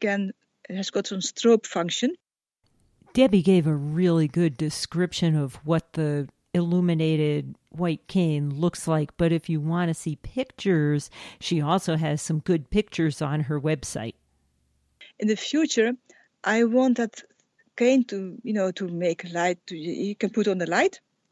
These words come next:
Speaker 1: in the, in the dark, and as you cro-, before you cross the street, you hold your cane to indicate that you want to cross the street.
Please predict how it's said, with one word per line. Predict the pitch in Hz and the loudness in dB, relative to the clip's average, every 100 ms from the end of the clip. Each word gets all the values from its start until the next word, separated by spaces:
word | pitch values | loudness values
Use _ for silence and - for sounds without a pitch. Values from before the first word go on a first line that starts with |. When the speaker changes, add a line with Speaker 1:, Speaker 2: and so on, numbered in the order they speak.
| _ | _
Speaker 1:
in | 196 | -4
the, | 190 | -4
in | - | -4
the | 165 | -4
dark, | 156 185 302 - - - _ | 0 0 0 -6 -20 -20 _
and | 226 226 | -2 0
as | 233 - | 0 -2
you | 220 | -2
cro-, | 294 311 | 0 0
before | 214 214 - 320 | 0 -4 0 2
you | 277 | 2
cross | - 247 | 0 -2
the | - | -2
street, | - - 240 - | -6 0 -2 0
you | 208 | 0
hold | 226 262 240 | 4 2 2
your | 220 202 190 - _ _ | -2 -2 -4 -10 _ _
cane | 220 226 208 294 - _ _ _ - | 0 2 4 0 -4 _ _ _ -4
to | - | 2
indicate | 226 226 226 214 | 4 4 4 2
that | 208 - | -2 -4
you | 208 | -2
want | 208 | -2
to | 202 - | -4 -4
cross | 208 202 | -4 -4
the | - | -4
street. | - 247 190 | -4 0 0